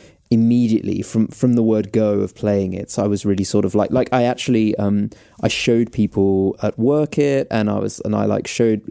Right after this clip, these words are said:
you know, I was sort of, like, talking about it and wanted to show people this game, um, because I was really sort of impressed by it.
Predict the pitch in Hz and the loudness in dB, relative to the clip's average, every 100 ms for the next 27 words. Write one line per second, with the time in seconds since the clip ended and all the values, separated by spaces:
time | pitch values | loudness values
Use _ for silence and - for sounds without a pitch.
0 | 71 107 127 110 110 110 127 117 107 113 | -4 0 2 4 2 0 -2 0 0 -2
1 | - 139 135 120 107 107 - 107 110 107 | 0 0 2 0 2 0 -2 0 0 0
2 | - 107 - 139 135 110 104 101 - 123 | -4 -2 0 0 0 0 0 0 0 0
3 | 104 101 104 - - - - 104 104 101 | 2 0 -6 -8 -20 -20 -2 2 2 2
4 | - 107 104 104 104 101 98 104 101 - | 0 -2 0 0 2 0 0 0 0 -2
5 | 107 98 - 101 120 117 - 104 - - | -2 -2 -2 -2 -2 -2 0 0 2 -2